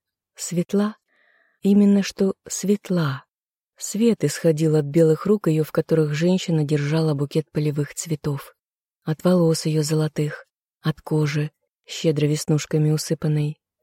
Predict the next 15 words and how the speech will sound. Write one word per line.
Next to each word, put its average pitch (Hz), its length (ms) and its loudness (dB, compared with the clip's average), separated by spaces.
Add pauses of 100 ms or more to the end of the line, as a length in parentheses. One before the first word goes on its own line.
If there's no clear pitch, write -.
(300)
Она 202 260 2
улыбнулась, 175 800 2 (220)
ясно 190 480 0
так, - 320 -6 (420)
и - 80 -2
Емелька 196 480 4
вдруг 208 420 -2
понял, 202 520 2 (320)
кого 156 320 0
видит, 147 500 -2 (460)
и 185 120 4
на 190 120 4
колени 165 480 2
упал. 151 460 -4 (720)
"Встань!" — 175 760 -2